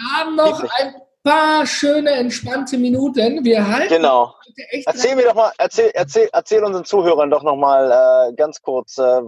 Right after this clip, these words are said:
Speaker 2: was in den nächsten, wir stürmen ja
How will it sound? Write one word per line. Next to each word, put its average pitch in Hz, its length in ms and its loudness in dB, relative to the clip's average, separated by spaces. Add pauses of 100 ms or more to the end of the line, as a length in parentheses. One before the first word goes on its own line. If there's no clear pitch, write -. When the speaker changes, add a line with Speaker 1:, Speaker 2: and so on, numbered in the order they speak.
Speaker 2:
was 151 280 -2
in 160 220 -6
den 147 240 -4
nächsten, 160 560 -8
wir 143 280 2
stürmen 185 600 0
ja 127 300 2